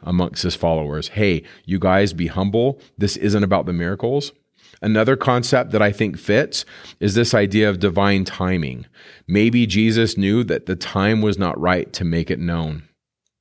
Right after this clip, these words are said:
which is really connected to this idea of many of these miracles are private. And because they're private, it's as if Jesus is saying, "Hey, this is just for you.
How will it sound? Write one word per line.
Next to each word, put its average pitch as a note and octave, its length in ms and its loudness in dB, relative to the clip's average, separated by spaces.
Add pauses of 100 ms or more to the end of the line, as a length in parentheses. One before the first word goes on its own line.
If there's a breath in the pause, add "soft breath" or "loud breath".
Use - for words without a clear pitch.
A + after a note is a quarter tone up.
(220)
which G#2 180 0
is A2 160 2
really C#3 220 2
connected F#2+ 420 -2
to G2+ 80 -4
this G2 180 0
idea F#2+ 320 2
of F2+ 120 -2 (340 loud breath)
many G2+ 220 2
of G2 60 0
these G2 180 2
miracles F#2+ 520 0
are F2+ 140 0
private. F2+ 680 -2 (300 loud breath)
And G2 120 0
because A2+ 340 2
they're G2 160 4
private, F2 680 0 (320 loud breath)
it's G2 180 -4
as G#2+ 260 2
if A2 140 2
Jesus G2+ 440 0
is G2 120 -2
saying, F#2 280 -2
"Hey, F#2+ 180 0
this G2 260 0
is A#2+ 140 2
just F#2+ 340 0
for - 160 -4
you. C#2+ 320 -4